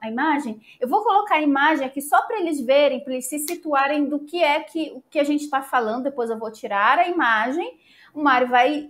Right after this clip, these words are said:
dar uma explicada sobre o que é o experimento da dupla fenda, por que entender esse experimento científico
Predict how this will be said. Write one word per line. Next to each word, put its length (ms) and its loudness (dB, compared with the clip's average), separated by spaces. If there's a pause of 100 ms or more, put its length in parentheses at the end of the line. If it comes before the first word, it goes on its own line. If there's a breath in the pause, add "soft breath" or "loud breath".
dar 220 6
uma 120 2
explicada 540 -2
sobre 300 -8
o 20 -6
que 260 -6
é 300 0 (100)
o 60 -14
experimento 540 -6
da 80 -8
dupla 320 -8
fenda, 520 -6 (300 loud breath)
por 320 -4
que 160 -2
entender 880 0
esse 160 -6
experimento 840 -2
científico 1300 -2